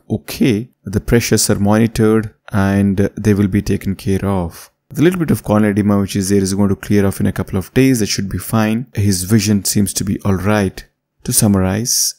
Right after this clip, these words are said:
every step of cataract surgery has to be, uh, foolproof. So in this case, we had an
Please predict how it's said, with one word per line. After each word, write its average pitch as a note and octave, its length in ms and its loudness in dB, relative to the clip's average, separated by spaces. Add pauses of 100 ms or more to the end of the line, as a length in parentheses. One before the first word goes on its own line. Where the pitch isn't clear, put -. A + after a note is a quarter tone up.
every D3 400 2
step - 420 0
of G#2+ 160 -4
cataract G#2 360 -2
surgery G#2+ 600 -2
has G#2 280 -4
to - 100 -6
be, G#2 360 -2 (120)
uh, G#2 120 -8
foolproof. - 880 0 (500)
So - 160 -6
in A2 80 -2
this E3+ 180 2
case, A#2+ 440 2
we G#2+ 220 0
had G#2 440 -2
an G2 380 -4